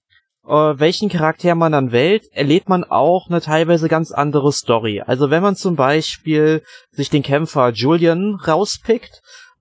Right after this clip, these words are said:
dann, äh, beginnt das Spiel in so einem Gasthaus und man trifft dort auf, ähm, Monika.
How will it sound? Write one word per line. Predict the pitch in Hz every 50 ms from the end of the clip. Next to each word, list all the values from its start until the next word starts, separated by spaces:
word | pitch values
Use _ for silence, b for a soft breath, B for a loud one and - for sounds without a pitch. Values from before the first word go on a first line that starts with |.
| _
dann, | - 160 151 151 160 165 160
äh, | 127 143 143 139 143 143
beginnt | 139 131 139 123 156 180 -
das | 190 170
Spiel | - - - 147 160 165 165
in | 160 143
so | 143
einem | 139 135 127 123
Gasthaus | 113 131 170 - - - 202 208 208 208 220 - -
und | 175 165
man | 165 160 143
trifft | - - 180 196 - - -
dort | - 151 139 143 160 185 185 - - - -
auf, | - 127 139 151 165 175 180 175 - - - - _
ähm, | - 135 143 147 147 147 147 147 147 147 143 - _ _ _ _ _ _ _ _ _ _ -
Monika. | 131 135 131 147 180 220 233 - 220 226 233 262